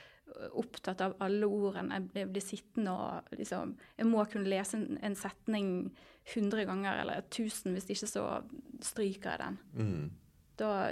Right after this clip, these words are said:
Speaker 1: gir det meg ing-, ingenting, og da har ikke det noe i boken å gjøre.
Speaker 2: Ja.
Speaker 1: Ja.
Speaker 2: Betyr det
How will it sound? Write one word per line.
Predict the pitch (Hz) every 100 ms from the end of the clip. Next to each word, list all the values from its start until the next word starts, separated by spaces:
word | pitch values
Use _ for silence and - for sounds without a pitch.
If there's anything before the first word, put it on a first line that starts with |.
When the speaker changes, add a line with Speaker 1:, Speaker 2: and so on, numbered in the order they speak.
| -
Speaker 1:
gir | 208 208 196
det | 180
meg | 190
ing-, | 190 190 202
ingenting, | 220 208 196 202 190
og | 190
da |
har | 190
ikke | 196 190
det | 190
noe | 190
i | 190
boken | 190 -
å | 185
gjøre. | - 202 - -
Speaker 2:
Ja. | 110 - -
Speaker 1:
Ja. | - - - _ _ - - - - - - - 117
Speaker 2:
Betyr | -
det | 123